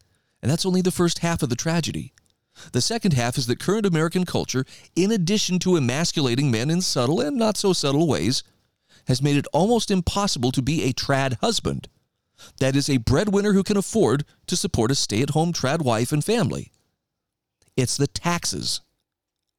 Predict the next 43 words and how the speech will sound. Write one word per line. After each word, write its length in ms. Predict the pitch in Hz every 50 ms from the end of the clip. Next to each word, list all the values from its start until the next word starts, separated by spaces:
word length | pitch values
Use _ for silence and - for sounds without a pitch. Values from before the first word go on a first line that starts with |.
| _ _ _ _ _ _ _ _ _ _ _ -
He 80 | 107 98
says, 200 | 110 139 120 110
"Even 220 | 131 156 185 180
in 80 | 185 190
the 80 | 190
nineties, 460 | 170 160 175 196 196 156 110 - -
my 100 | 123 123
friend 300 | 113 - 156 165 151 139
and 120 | 151 156 143
sometimes 440 | - 135 131 127 135 139 135 113 117
mentor, 340 | 127 151 151 - 113 123 - - - - - -
James 340 | - - 117 135 151 143 131
Libertarian 580 | 135 139 139 143 - - 139 147 143 151 151 123
Burns, 440 | 104 131 170 151 120 147 156 - - - - - - -
wanted 420 | - - 107 135 175 240 294 254 214
to 40 |
get 180 | 202 220 214 175
married, 480 | 165 180 220 202 160 170 185 - - -
to 80 | 151
be 160 | 123 180 240
married 300 | 240 156 110 98 113 117
rather 260 | 117 120 107 127 156 170
than 120 | 156 165
indulge 400 | 175 170 143 131 127 135 143 147
in 120 | 156 143
victimless 440 | 104 - 147 - 175 165 180 175 -
crimes 400 | - - 175 147 123 151 151 131
with 100 | 135 143
his 140 | 170 160 -
hooker," 340 | - 269 - - - - - _ - _ _ -
as 120 | 113 113
he 80 | 110 113
delicately 480 | 98 120 110 104 104 - 98 - 101 95
put 200 | - 110 85 62
it. 140 | 57 - - _ _ _ _ _ _ _ _ _ _ _ _ _ _ _ _ _ _ _ _ _ _ - - - - - -
But 80 | - 160
although 240 | 175 180 185 247 269
he 160 | 202 208 175
had 160 | 175 190 165
a 40 | 139 110 143 180
decent 280 | 202 - - 185 139
casino 440 | - 147 - - 196 190 170 151 131
income, 500 | 131 190 262 - - 90 80 - - -